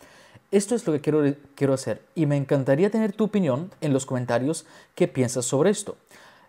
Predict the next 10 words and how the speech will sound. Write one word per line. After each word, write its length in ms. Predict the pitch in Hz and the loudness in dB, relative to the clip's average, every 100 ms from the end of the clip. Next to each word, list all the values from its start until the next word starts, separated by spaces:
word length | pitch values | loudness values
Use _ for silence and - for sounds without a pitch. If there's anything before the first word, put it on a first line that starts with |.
| _ _ | _ _
Punto 280 | 165 143 | 0 2
número 260 | 139 127 139 | 2 2 4
dos. 340 | 196 170 - - _ _ _ _ | 4 2 -4 -16 _ _ _ _
Pienso 580 | 135 160 202 196 247 262 - - _ | 2 2 2 0 -2 -2 -12 -20 _
cobrar 380 | 131 131 147 - | 2 4 4 2
por 160 | 165 | 0
ello. 260 | 117 101 - _ _ _ _ | 0 -4 -12 _ _ _ _
¿Sabes 280 | - 127 123 | 0 0 2
por 120 | 131 | 0
qué? 300 | 220 277 - | 0 0 -4